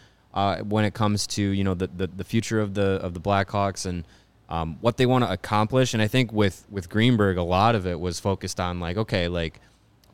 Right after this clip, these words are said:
we heard a lot about this, like, you know, new, new systems and, and things like that, that he want, that they want him to bring into the team and how's that's gonna be, how that's gonna be utilized. Um,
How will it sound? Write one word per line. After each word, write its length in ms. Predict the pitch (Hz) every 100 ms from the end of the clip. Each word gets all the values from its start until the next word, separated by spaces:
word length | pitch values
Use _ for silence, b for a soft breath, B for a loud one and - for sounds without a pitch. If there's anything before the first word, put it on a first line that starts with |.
| _ _ _ 104
we 120 | 104 98
heard 180 | 113
a 40 | 107
lot 200 | 104 107
about 240 | 107 107
this, 240 | 113 107 110
like, 260 | 107 - -
you 100 | 104
know, 160 | 98 92
new, 420 | 85 90 113 113 123
new 120 | 127
systems 640 | - - - 117 107 101
and, 120 | 101
and 180 | 104 101
things 240 | 110 104 98
like 160 | 101
that, 240 | 95 101 92
that 280 | 98 92 - _ _ -
he 180 | 95 117
want, 320 | 113 117 113
that 180 | 107 95
they 120 | 113
want 260 | 110 117
him 200 | 101 120
to 80 | 110
bring 280 | 98 110 104
into 320 | 101 107 104
the 80 | 101
team 240 | 90 107
and 80 | 98
how's 160 | 104 101
that's 160 | 101
gonna 160 | - 95
be, 80 | 87
how 140 | - 110
that's 200 | 101 -
gonna 100 | 92
be 80 | 90
utilized. 560 | 113 110 98 92 90 b b b b b _
Um, 380 | 95 92 87